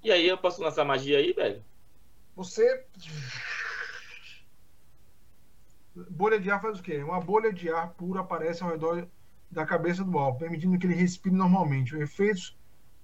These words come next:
Speaker 2: Efeitos que encerrariam a su-, é, encerra assim que o alvo retornar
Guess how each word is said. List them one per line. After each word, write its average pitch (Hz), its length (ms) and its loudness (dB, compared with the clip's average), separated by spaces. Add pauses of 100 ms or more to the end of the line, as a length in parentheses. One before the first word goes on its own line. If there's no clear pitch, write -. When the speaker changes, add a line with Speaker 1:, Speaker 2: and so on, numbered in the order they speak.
(280)
Speaker 2:
Efeitos 180 340 2
que 220 100 0
encerrariam 180 480 6
a 208 80 4
su-, - 260 -8
é, 143 800 0 (180)
encerra 165 340 -2
assim 185 300 2
que 180 80 -2
o 180 60 4
alvo 180 140 4
retornar 175 600 2